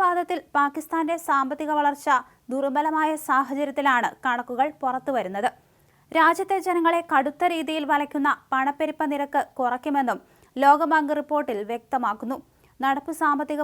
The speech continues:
വർഷത്തിൽ പണപ്പെരുപ്പം ശരാശരി ഇരുപത്തിയാറ് ശതമാനം ആയിരിക്കുമെന്നും അടുത്ത വർഷം പതിനഞ്ച് ശതമാനം ആയും രണ്ടായിരത്തി ഇരുപത്തിയാറിൽ പതിനൊന്ന് പോയിന്റ് അഞ്ച് ശതമാനമായും കുറയുമെന്നും റിപ്പോർട്ട്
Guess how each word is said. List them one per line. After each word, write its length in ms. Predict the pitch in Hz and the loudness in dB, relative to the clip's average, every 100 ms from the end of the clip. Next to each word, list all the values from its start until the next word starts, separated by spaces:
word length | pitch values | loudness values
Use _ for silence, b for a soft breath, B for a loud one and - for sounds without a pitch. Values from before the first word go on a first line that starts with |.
| 294 | 0
വർഷത്തിൽ 380 | 285 294 294 285 - | -2 -4 -4 -4 -2
പണപ്പെരുപ്പം 520 | 277 269 277 269 277 269 | -2 0 -4 -4 -6 -4
ശരാശരി 480 | 277 262 262 262 294 285 | -2 0 0 -2 -6 -4
ഇരുപത്തിയാറ് 520 | 262 269 262 262 285 302 | -4 -4 0 0 0 -4
ശതമാനം 460 | 294 277 269 269 269 247 | -8 -4 -2 -2 -4 -2
ആയിരിക്കുമെന്നും 540 | 247 254 254 269 247 180 b b b b 285 | -2 -2 -4 -4 -4 -6 b b b b 0
അടുത്ത 200 | 302 370 | 2 0
വർഷം 260 | 370 349 339 277 | 0 0 -6 -2
പതിനഞ്ച് 380 | 269 254 285 294 302 | 0 0 -2 -4 -6
ശതമാനം 420 | 320 302 302 294 277 | -2 0 0 -2 -2
ആയും 220 | 269 254 202 b b b 247 | 0 0 -2 b b b -2
രണ്ടായിരത്തി 380 | 269 302 311 311 | 2 2 2 -4
ഇരുപത്തിയാറിൽ 600 | 294 294 285 254 262 220 - | -4 -2 2 4 2 0 -2
പതിനൊന്ന് 380 | 247 254 277 277 | -2 0 -2 -2
പോയിന്റ് 240 | 311 294 285 - | -2 -2 -2 -4
അഞ്ച് 220 | 247 254 - | -4 -4 -4
ശതമാനമായും 680 | 311 285 269 277 285 269 247 214 - | -4 -2 0 0 0 0 -2 -6 -4
കുറയുമെന്നും 540 | 254 269 277 262 226 233 | -2 -2 -2 -2 -4 -6
റിപ്പോർട്ട് 380 | 233 233 226 247 | -6 -4 -2 -2